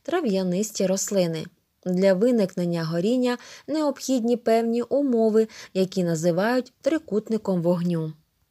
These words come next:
Повітря, у складі якого є кисень, підтримує горіння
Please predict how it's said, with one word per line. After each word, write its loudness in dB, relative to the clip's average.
Повітря, 6
у 4
складі 4
якого 4
є 2
кисень, -2
підтримує 0
горіння 4